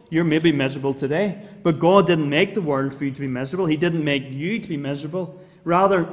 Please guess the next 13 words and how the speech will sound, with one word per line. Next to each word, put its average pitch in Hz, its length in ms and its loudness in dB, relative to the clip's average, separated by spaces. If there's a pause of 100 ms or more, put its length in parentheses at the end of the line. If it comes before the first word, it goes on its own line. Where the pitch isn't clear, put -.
(140)
he 160 140 -2
d-, 165 420 -8
he 165 160 0
made 165 400 0
you 170 680 -2
and 143 100 -2
he 135 80 0
made 147 220 0
me 190 200 -2
today 135 440 -6 (880)
because 151 460 -2
he's 131 180 -6
merciful. 151 760 -4